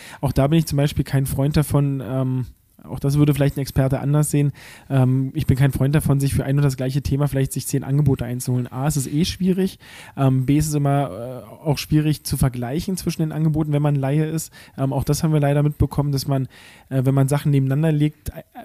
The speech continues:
ja meistens nur den Preis sieht, aber man technisch gar nicht so sehr,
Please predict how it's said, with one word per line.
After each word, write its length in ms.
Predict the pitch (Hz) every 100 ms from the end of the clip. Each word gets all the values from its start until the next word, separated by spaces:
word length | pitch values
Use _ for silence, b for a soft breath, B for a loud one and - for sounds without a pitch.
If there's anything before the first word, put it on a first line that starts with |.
| 127 160
ja 140 | 143
meistens 360 | 135 147 160 156
nur 60 |
den 160 | 139 131
Preis 340 | - 135 165
sieht, 240 | 185 175 -
aber 220 | 143 139
man 180 | 135 131
technisch 380 | 151 156 175
gar 100 | - 135
nicht 140 | 151
so 160 | - 143
sehr, 360 | 135 139 139